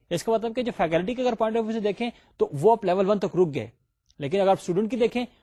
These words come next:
تو آپ نے ایک لیول تک آ گئے، یعنی مارننگ اسٹوڈنٹ اور ایوننگ اسٹوڈنٹ، اور فردر اگر آپ چاہیں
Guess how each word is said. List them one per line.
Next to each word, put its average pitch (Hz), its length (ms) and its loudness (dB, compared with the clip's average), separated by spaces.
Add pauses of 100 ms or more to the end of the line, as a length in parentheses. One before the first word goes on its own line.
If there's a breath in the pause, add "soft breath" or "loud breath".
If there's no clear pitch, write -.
(120)
تو 170 140 -2
آپ 147 140 0
نے 165 120 -2 (160)
ایک 117 120 -12
لیول 123 200 -4
تک 165 180 -2
آ 165 80 2
گئے، 185 120 -2 (240 soft breath)
یعنی 135 120 -4
مارننگ 117 340 -4
اسٹوڈنٹ 190 340 -4
اور 147 180 -2 (460)
ایوننگ 113 220 -8
اسٹوڈنٹ، 139 360 -8 (400 soft breath)
اور 165 100 0
فردر 180 380 4
اگر 160 100 2
آپ 160 140 0
چاہیں 170 260 -2